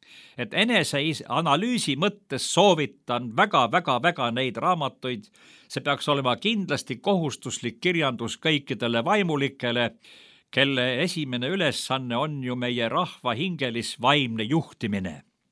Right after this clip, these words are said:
Olgu tänatud Aarne Hiiop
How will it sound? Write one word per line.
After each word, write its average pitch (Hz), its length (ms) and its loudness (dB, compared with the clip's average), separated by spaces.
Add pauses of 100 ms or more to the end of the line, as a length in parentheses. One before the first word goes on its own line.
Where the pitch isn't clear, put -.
(800)
Olgu 143 340 0
tänatud 196 600 4
Aarne 147 360 0
Hiiop 165 460 -2